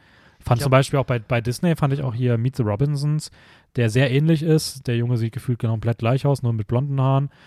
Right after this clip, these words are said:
Speaker 1: Es geht auch um Zeitreisen und sowas und den fand ich tatsächlich überraschend cool. Und ich hatte mir irgendwie so ein bisschen erhofft, dass das die, dass, dass das Dreamworks-Äquivalent dazu ist.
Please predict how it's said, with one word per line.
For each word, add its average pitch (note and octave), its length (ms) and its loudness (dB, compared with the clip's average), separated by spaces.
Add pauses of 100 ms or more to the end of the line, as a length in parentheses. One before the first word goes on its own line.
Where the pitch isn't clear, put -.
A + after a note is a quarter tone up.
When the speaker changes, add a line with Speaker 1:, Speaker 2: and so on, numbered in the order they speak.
(160)
Speaker 1:
Es - 120 -18
geht A#2+ 120 0
auch B2+ 120 0
um D3 100 0
Zeitreisen C3+ 800 0
und C3 80 -4
sowas B2 320 0
und A2+ 80 -8
den B2 120 -4
fand C#3 220 0
ich A#2+ 80 -4
tatsächlich B2 400 -4
überraschend A2+ 380 -2 (120)
cool. C3 300 2 (540)
Und A2+ 200 -4
ich - 60 -10
hatte C#3+ 160 -6
mir C3 60 -4
irgendwie C3+ 160 -4
so A#2 80 -4
ein - 20 -10
bisschen C3+ 180 -6
erhofft, B2 220 -6
dass B2 80 -10
das - 140 -10
die, A2+ 520 -2
dass, - 160 -8
dass - 160 -10
das B2 180 -8
Dreamworks-Äquivalent A#2+ 920 -2
dazu G#2+ 280 -4
ist. A#2 240 -4